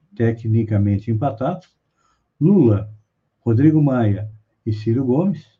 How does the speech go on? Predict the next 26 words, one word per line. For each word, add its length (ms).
além 320
de 80
Alessandro 480
Moron, 360
Sérgio 340
Moro 360
e 140
Marina 420
Silva 540
vem 460
logo 640
após. 600
Amigo 340
e 40
seguidor, 500
eu 240
agradeço 600
a 40
você 360
por 200
ter 180
estado 440
comigo 380
durante 500
esses 280
minutos. 540